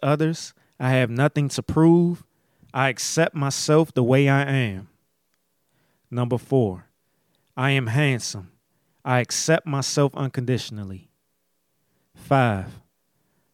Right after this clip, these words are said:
"I love myself." Six, I am doing the best I can with the tools I have.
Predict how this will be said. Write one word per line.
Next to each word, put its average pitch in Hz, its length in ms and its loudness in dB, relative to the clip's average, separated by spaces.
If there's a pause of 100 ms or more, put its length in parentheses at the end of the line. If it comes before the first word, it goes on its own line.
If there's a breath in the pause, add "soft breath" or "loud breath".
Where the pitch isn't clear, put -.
"I 117 80 -2
love 123 320 2
myself." 104 720 -12 (2000)
Six, - 760 -2 (560)
I 135 160 0
am 135 140 -2
doing 156 460 4
the 139 80 2
best 143 360 2
I 127 80 2
can 147 440 -2
with 135 140 -2
the 113 100 -6
tools 151 500 0
I 127 120 2
have. 113 500 -4